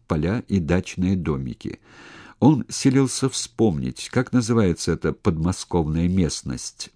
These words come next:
но не мог. «Отойдём вон туда, подальше». Люсин взял его под руку и отвёл на несколько шагов от машины. Он не хотел разговаривать при шофёре, потому что хоть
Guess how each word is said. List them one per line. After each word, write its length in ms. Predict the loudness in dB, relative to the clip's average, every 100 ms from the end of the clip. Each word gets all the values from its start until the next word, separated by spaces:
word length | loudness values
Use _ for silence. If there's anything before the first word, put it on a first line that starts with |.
| -6
но 180 | -2 0
не 120 | -2
мог. 360 | -4 -6 -10 -20 _ -20 -20 -20 -20 -20 _ _ _ _
«Отойдём 480 | 2 4 6 4 4
вон 200 | 2 2
туда, 340 | 2 2 2
подальше». 680 | 2 2 2 0 -2 -4 -6 -8 -2
Люсин 380 | 2 4 2 0
взял 260 | 2 4 4
его 180 | 4
под 280 | 2 0 0
руку 240 | -2 0 2
и 80 |
отвёл 420 | 2 2 0 0 2
на 160 | 2
несколько 480 | 2 0 -4 -6 -6
шагов 440 | -4 -2 -2 -2 -4
от 180 | -6
машины. 640 | -4 -4 -4 -6 -4 -6 -4
Он 180 | -2 -2
не 80 | -2
хотел 420 | -2 0 0 2
разговаривать 720 | 0 0 -2 -2 -2 -4 -6
при 160 | -6 -6
шофёре, 480 | -4 -4 0 0
потому 400 | -2 -8 -8 -8
что 200 | -8 -10
хоть 300 | -8 -8 -10